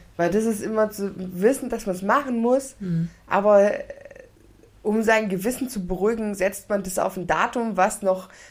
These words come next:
Speaker 1: mal mindestens eine Woche in der Zukunft <laughs> liegt,
Speaker 2: Mhm.
Speaker 1: damit man beruhigter schlafen gehen kann, weil man ja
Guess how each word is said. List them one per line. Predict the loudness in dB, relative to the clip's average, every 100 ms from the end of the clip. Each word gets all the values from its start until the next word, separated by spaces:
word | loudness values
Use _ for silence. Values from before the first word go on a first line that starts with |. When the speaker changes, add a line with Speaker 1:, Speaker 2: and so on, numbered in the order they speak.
| -4
Speaker 1:
mal | 0 2
mindestens | 4 2 0 0
eine | 2
Woche | 2 2
in | 0
der | 0
Zukunft | -2 -4 -4 -2
<laughs> |
liegt, | -4 2 2 2 -6 -12 -6
Speaker 2:
Mhm. | 4
Speaker 1:
damit | 4 6
man | 4 2
beruhigter | 2 0 0 -2
schlafen | 0 0 0
gehen | -2 -2 -2
kann, | -4 -2
weil | -2
man | 0
ja | 0 -2